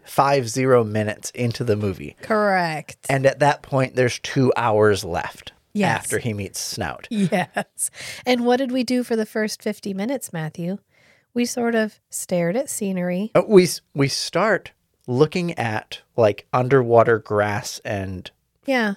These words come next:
Speaker 1: seaweed and algae and stuff.
Speaker 2: Yeah.
Speaker 1: For, like, ten minutes.
Speaker 2: Well, 'cause Chris is on his a-, hour-long walk that he takes every day through the woods where he stops and washes his hands in some pond water.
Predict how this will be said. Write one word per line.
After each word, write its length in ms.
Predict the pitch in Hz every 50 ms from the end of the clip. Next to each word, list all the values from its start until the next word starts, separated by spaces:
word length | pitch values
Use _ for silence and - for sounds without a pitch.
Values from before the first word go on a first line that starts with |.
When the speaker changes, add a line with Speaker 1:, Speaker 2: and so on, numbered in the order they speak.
| - -
Speaker 1:
seaweed 680 | - - - 139 117 117 110 117 107 104 98 101 95
and 160 | 85 95 95 90
algae 520 | - 95 101 101 107 - 98 92 85 82
and 160 | 82 82 87
stuff. 400 | - - - - - - - - _ _ _ _
Speaker 2:
Yeah. 260 | - 240 208 165 151 147 _ _ _ _ _ _ _ _ _ _ -
Speaker 1:
For, 120 | 160 160 170
like, 380 | 160 160 147 143 131 - - _
ten 260 | - - 151 131 127
minutes. 380 | 117 120 117 110 95 - - -
Speaker 2:
Well, 80 | 262
'cause 220 | 262 - 277 262 -
Chris 300 | - - 277 262 - -
is 80 | 254 233
on 160 | 233 226 214
his 180 | 196 214 208 202
a-, 200 | 196 196 196 - -
hour-long 580 | 226 214 208 208 208 208 202 202 196 190 190 185
walk 380 | 185 190 208 214 190 - - - _ - - - - _ _
that 120 | - 220
he 100 | 226 220
takes 320 | 208 - - 220 214 - - -
every 320 | 202 196 190 202 202 196
day 360 | 190 196 196 196 196 190 175 - _ _ _ _ _ _ -
through 180 | 233 233 226 214
the 100 | 202 185
woods 460 | 180 185 196 202 196 180 175 175 -
where 120 | 202 185
he 180 | 185 - - 202
stops 400 | - - - 190 196 196 196 -
and 180 | 196 185 180 180
washes 440 | 185 185 190 185 - 202 190 180
his 220 | 196 185 180 170 -
hands 520 | - 226 220 208 185 175 180 175 175 180
in 160 | 220 214 185
some 240 | 175 - 180 170 165 156
pond 500 | - - - 294 311 320 330 302 254 202
water. 500 | 180 165 147 143 143 147 151 175 196